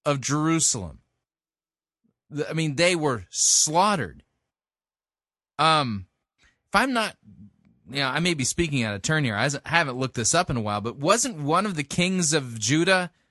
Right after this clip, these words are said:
sent to Babylon after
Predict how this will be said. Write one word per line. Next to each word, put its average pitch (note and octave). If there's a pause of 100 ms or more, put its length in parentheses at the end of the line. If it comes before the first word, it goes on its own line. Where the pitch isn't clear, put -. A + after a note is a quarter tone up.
(220)
sent F3+
to D#3+
Babylon D#3+
after D#3